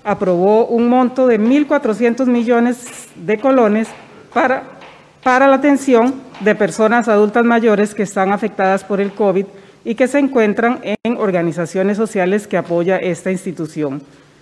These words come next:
Al mes, una persona adulta mayor tiene un costo de atención de uno punto tres millones de colones. Este fondo va a cubrir,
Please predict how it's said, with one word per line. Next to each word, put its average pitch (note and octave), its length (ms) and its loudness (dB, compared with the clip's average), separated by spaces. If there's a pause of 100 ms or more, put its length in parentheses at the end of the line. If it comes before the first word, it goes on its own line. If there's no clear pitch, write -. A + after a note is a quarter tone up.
(380)
Al G3+ 180 2
mes, B3+ 520 0 (240)
una A#3 300 0
persona A3+ 400 0
adulta A3 300 2
mayor A#3 480 2 (580)
tiene A3+ 220 2
un A#3 100 2
costo A#3+ 520 2
de A3 140 4
atención G#3 760 0
de G#3 360 2
uno A3+ 280 0
punto A3+ 300 0
tres A3 300 0
millones G#3 420 2
de G3+ 120 -2
colones. D#3+ 600 -2 (380)
Este G#3+ 320 -2
fondo B3 580 2 (100)
va G#3 540 2
a A#3+ 220 -4
cubrir, C4+ 560 -2